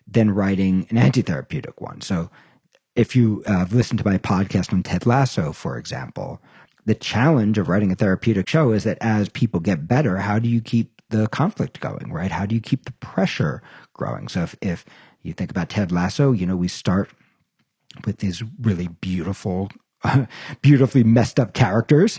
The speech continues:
The woman who wants to destroy her own team just to get back at her husband.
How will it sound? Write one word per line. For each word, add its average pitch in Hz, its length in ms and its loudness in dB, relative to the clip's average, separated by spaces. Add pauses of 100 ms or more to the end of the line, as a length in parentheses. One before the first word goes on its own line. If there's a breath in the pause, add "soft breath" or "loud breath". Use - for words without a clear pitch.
(140 loud breath)
The 120 100 4
woman 127 240 6
who 131 80 8
wants 131 200 4
to - 100 -14
destroy 131 760 4
her 131 180 6
own 143 560 6 (360 loud breath)
team 160 500 8
just 151 240 4
to 165 80 4
get 160 180 4
back 143 280 4
at 151 80 4
her 147 100 6
husband. 175 600 2